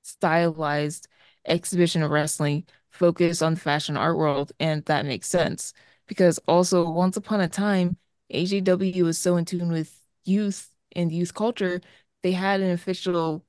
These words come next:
goods store in Harajuku, and Harajuku is considered one of the meccas for subculture and youth culture in Japan and for streetwear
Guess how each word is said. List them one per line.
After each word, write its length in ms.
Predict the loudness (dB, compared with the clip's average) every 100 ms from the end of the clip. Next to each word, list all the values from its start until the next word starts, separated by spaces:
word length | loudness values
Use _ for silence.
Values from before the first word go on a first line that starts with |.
| 0
goods 280 | 2 2 -2
store 360 | -2 2 4
in 220 | 4 0 -4
Harajuku, 960 | -2 4 4 4 0 -2 0 -2 -2 -6 -20 _ -4
and 240 | -2 -2
Harajuku 560 | 0 4 4 4 2 2
is 160 | 0
considered 440 | -2 -4 -2 0 2
one 180 | 0 0
of 140 | -2
the 100 | -2
meccas 640 | 2 0 0 0 0 -2
for 260 | -4 -6 -6 _ _ _ _ _
subculture 960 | -8 2 2 4 2 2 2 2 4 4
and 200 | 2 2
youth 200 | 0 0
culture 360 | 0 0 0 0
in 100 | -2
Japan 520 | -4 -2 0 0 0
and 200 | -2 -2
for 280 | -2 -2 -2
streetwear 720 | -4 -4 -2 2 2 2